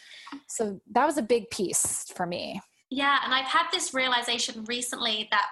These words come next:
Speaker 2: a lot of my clean eating phase and a lot of my reasons for adding so much restriction into my life was because I thought it was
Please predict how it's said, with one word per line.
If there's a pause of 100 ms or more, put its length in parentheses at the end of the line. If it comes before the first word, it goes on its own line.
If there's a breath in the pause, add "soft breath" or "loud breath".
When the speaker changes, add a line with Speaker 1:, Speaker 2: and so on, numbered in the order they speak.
(140)
Speaker 2:
a
lot
of
my (680)
clean
eating (120)
phase
and
a
lot
of
my
reasons
for (100)
adding
so
much
restriction
into
my
life
was
because
I (100)
thought
it
was